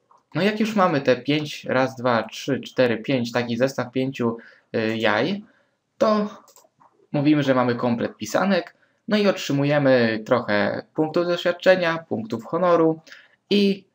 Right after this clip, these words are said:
złote jajko. Jest to quest dzienny, dzięki niemu codziennie go robiąc, do jedenastego maja, to czekajcie chwilę, to jest tak, dzisiaj jest sobota, dziewiętnasty,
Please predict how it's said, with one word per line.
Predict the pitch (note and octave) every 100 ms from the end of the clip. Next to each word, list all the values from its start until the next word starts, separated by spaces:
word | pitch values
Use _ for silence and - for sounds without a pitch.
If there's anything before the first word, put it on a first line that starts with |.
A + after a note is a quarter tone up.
| _ -
złote | A#2+ B2+ A#2 A2+
jajko. | A2 A2 G#2 - - - _ _ - - - _ -
Jest | G#3
to | - - - _ _
quest | - C3+ A#2+ - -
dzienny, | C#3 E3+ F#3 E3 D#3+ D3 _ _ _ _ _ _ _ _
dzięki | C#3 E3+ F3 D#3
niemu | C3+ C3+ C#3 C3 - _ _ _ - - - - _
codziennie | - C3+ D#3+ D3 B2
go | A#2+
robiąc, | A#2+ A#2+ E3 G#3+ - _ _ _ _ _ _ _ _ -
do | D#3+ F3 C#3+ -
jedenastego | C3 C#3+ C3+ C3+ F3+ E3 C3
maja, | G#2+ G#2 G#2+ D3 E3+ _
to | -
czekajcie | B2 A#2+ A2 A2 A#2+
chwilę, | - G#2 C#3+ G3 - _ - _ _ _ _ _ _ - -
to |
jest | B2+ A#2+ -
tak, | A#2+ G#2
dzisiaj | C3+ D3+
jest | C#3 -
sobota, | B2 C3 C3+
dziewiętnasty, | A#2+ A2+ A#2 A#2 G#2+ - - - - E3